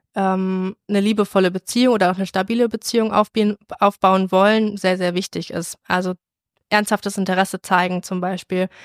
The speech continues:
ähm, finde ich extrem wichtig, auch zu, zu gucken, was sind die Hobbys dem, des jungen Menschen,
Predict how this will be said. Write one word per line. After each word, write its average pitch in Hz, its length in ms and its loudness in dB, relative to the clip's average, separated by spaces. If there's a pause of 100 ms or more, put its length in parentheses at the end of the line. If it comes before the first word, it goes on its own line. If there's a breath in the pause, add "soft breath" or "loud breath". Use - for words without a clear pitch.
(420 loud breath)
ähm, 190 460 0
finde 196 260 0
ich - 100 -4
extrem 226 500 2
wichtig, 220 360 0
auch - 100 0
zu, - 180 -10 (160)
zu - 140 -2
gucken, 202 300 0
was 190 160 2
sind 196 160 -2
die 196 100 -2
Hobbys 196 340 0
dem, 185 380 -2
des - 200 -6
jungen 190 220 0
Menschen, 190 560 -2